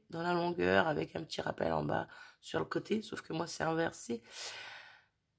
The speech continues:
Quoique, je sais pas si c'est inversé. Si, ça doit être inversé. Bref,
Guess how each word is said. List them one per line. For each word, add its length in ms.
Quoique, 280
je 100
sais 120
pas 140
si 100
c'est 140
inversé. 500
Si, 180
ça 100
doit 100
être 120
inversé. 420
Bref, 340